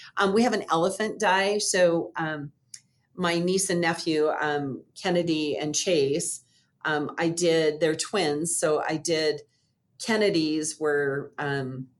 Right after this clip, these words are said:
brown and pink. So I had little brown elephants across the bottom. And then Chase is the boy. And so I did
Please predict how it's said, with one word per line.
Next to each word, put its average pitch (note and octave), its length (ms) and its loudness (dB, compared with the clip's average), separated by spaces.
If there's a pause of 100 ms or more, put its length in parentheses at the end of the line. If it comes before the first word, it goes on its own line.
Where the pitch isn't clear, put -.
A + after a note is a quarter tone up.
(100)
brown E3+ 520 2
and D3 180 -4
pink. D3+ 480 -2
So D#3 240 2
I D3 80 4
had D#3 280 -2
little D3+ 220 0
brown D3 340 0
elephants C#3+ 500 -4
across - 360 -4
the D3 80 -6
bottom. C3+ 400 0 (340)
And D#3+ 140 2
then D3+ 140 0
Chase D#3+ 420 2
is C#3+ 140 -6
the D3 80 -2
boy. C#3+ 320 0
And C#3 100 -4
so C#3 140 -2
I C3+ 80 2
did C3+ 340 -2